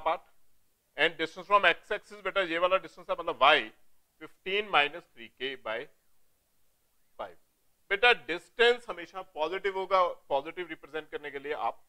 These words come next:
मॉड यूज़ करें, Positive represent करने के लिए मॉड यूज़ करें। Now, बेटा, ये distance हमेशा positive होगा, बेटा, इसलिए mod use किया। बेटा, इससे अगर आप mod हटाओगे, आपके पास number plus minus यूज़ कर दोगे, plus minus, बेटा, किसी भी तरफ यूज़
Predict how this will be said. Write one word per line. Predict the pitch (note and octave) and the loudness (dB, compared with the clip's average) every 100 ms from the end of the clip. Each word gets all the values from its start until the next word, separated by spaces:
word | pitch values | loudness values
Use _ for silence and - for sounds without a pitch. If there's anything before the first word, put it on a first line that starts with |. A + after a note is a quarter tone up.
| _ | _
मॉड | G#2 E2+ | -20 -20
यूज़ | _ _ | _ _
करें, | _ _ _ _ _ _ _ _ _ _ B2 | _ _ _ _ _ _ _ _ _ _ -4
Positive | B2+ C3+ E3 D3 | -4 -6 -12 -14
represent | D3 C#3 D3 D3 | -16 -12 -12 -12
करने | C#3 C#3+ | -12 -10
के | C3+ | -12
लिए | C#3+ G#3 _ A2+ | -12 -16 _ -12
मॉड | G2+ | -12
यूज़ | - _ | -12 _
करें। | _ _ _ _ _ _ _ _ _ _ _ _ E3+ | _ _ _ _ _ _ _ _ _ _ _ _ 12
Now, | A3 A3 B3 - | 12 12 8 2
बेटा, | B3 C4 | 6 8
ये | B3 A#3+ | 8 4
distance | G#3+ A#3+ C4 B3+ | -2 -6 -6 -4
हमेशा | A#3 G#3+ A#3+ G#3+ | -4 -4 -6 0
positive | F#3+ G#3+ B3+ A3 | 2 2 2 2
होगा, | D#3 D3 D3+ - - _ _ | 2 2 0 -8 -20 _ _
बेटा, | G3 A3 A#3 G#3 | 6 8 8 4
इसलिए | F#3 A3 A3 | -2 2 6
mod | F#3 G3 | 6 6
use | G3+ F#3+ | 4 -8
किया। | - G3+ | 0 0
बेटा, | F#3+ F#3+ F#3+ | 2 0 0
इससे | F3+ G3+ | -2 -2
अगर | G3+ G3 | 0 4
आप | F#3+ D3+ | 2 4
mod | D3 G3 | 4 4
हटाओगे, | F#3 E3 D#3+ D#3+ C#3+ - | 4 4 4 2 -2 0
आपके | C3+ - D#3+ | -4 -4 -8
पास | E3 D#3+ | -8 -6
number | C3+ C3+ C#3 F3 | -8 -6 0 -2
plus | - D3 E3 F#3+ | -2 -6 -8 -8
minus | F#3 F#3 D3 | -10 -10 -16
यूज़ | C#3 - | -18 -20
कर | |
दोगे, | G2+ G2 B2 | -20 -16 -14
plus | - C3 D3 C#3+ | -12 -10 -8 -4
minus, | D#3 B2+ G#2 _ | -2 -4 -12 _
बेटा, | F3+ | -20
किसी | - D#3 - G3+ | -20 -20 -18 -16
भी | |
तरफ | G3 F#3 F3+ | -10 -10 -10
यूज़ | D#3+ | -16